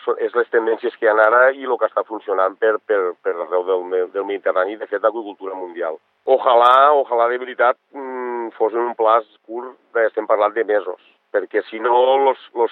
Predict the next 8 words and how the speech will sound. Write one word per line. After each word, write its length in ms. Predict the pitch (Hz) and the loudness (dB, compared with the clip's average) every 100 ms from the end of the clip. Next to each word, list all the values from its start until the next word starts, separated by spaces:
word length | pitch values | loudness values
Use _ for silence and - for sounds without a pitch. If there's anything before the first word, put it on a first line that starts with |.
| - | -4
cicles 480 | 127 - 135 131 113 | -10 0 2 2 0
de 80 | 127 | -2
producció, 720 | 127 117 - 127 127 139 - _ _ _ _ _ | -4 -6 -4 0 4 4 0 _ _ _ _ _
eh, 400 | - 117 113 110 107 | -4 2 4 4 2
se, 120 | 117 107 101 101 | 2 2 2 0
se 140 | 107 101 | -4 0
tornen 320 | 113 120 120 | 2 4 4
a 560 | 117 117 113 113 110 | 6 6 6 6 4